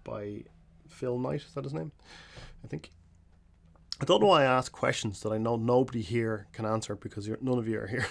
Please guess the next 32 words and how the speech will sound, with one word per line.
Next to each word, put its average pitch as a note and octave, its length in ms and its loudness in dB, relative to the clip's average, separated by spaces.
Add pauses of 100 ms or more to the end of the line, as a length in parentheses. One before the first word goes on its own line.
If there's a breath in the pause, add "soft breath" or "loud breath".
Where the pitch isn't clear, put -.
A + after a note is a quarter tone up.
(140)
<laughs> - 120 -20
I - 720 -18
think F#3 160 4
it's - 120 2
Phil - 800 -4
Knight. A#2 280 -4 (340)
Phil D3 220 -2
Knight. A2 220 -6 (140)
Yeah, B2+ 100 -6
that B2 100 -8
sounds A#2+ 240 -4
right. G#2+ 120 -8
Shoe E3 220 4
Dog - 240 0 (380 loud breath)
is A#2 60 -10
the - 60 -6
book A#2 220 -2
anyway, A2+ 140 0
about, A2 320 -4
all B2 100 -6
about A#2 180 -6
Nike. A2 280 -6 (720 loud breath)
His D3+ 320 4
point C#3+ 340 2
was A#2+ 120 -4
that B2 120 0
everybody B2 400 -2
is, A#2 240 -4
uh, G#2+ 380 -4 (680)
uh, A#2 220 -8
an B2+ 100 -2
athlete, - 360 -2